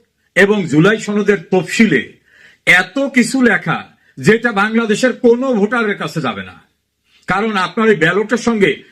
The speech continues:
এত বড় স্তূপাকারের ওই কাগজ যাবে না। ফলে আপনারা যারা দেশের নাগরিক বা ভোটার, তারা কেউ কিন্তু জানছেন না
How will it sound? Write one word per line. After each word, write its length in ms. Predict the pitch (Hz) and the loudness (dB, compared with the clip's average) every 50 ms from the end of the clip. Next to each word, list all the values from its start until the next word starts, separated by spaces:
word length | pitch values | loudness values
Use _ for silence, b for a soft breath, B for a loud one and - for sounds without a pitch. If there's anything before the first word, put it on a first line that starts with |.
| B B _ | B B _
এত 240 | - 190 208 - 269 | -2 -2 0 -2 0
বড় 240 | 240 240 226 208 185 | 2 2 2 2 0
স্তূপাকারের 800 | 165 - - 233 220 233 226 220 226 208 185 151 123 - - _ - | -2 -4 -4 -2 -2 0 -2 0 -2 -2 -2 -2 -4 -6 -12 _ 0
ওই 120 | 196 208 | 0 0
কাগজ 400 | 208 214 208 175 165 165 165 127 | 2 0 -4 -4 -4 -8 -8 -6
যাবে 240 | 139 139 117 98 95 | -6 -6 -6 -8 -12
না। 280 | 92 95 - - _ _ _ _ _ b b b b b b b b b b b b | -16 -18 -20 -20 _ _ _ _ _ b b b b b b b b b b b b
ফলে 200 | 170 202 220 220 - | -2 0 0 -2 -2
আপনারা 440 | - 160 - - - 202 220 233 233 | -2 -4 -4 -2 -2 -2 -2 -2 -2
যারা 220 | 202 226 226 214 208 | -2 -2 -2 -2 -2
দেশের 300 | 180 190 - - 220 196 | -4 -4 -2 -2 -2 0
নাগরিক 460 | 175 165 170 170 196 202 208 202 - | 0 -2 0 2 2 0 0 -2 -4
বা 100 | 202 160 | -6 -4
ভোটার, 520 | 131 123 190 185 214 165 110 101 - _ _ _ _ _ _ _ _ _ - | -2 -4 -2 0 0 0 -2 -4 -10 _ _ _ _ _ _ _ _ _ -2
তারা 180 | 196 220 240 | -2 0 0
কেউ 200 | 233 240 254 247 | 0 -2 -2 -2
কিন্তু 240 | 202 247 240 202 226 | -2 -4 -4 -2 -4
জানছেন 460 | 165 156 180 202 214 196 - 233 240 | -2 -2 -4 -4 -4 -4 -4 -4 -4
না 340 | 226 190 151 117 101 90 - | -4 -4 -6 -8 -8 -12 -18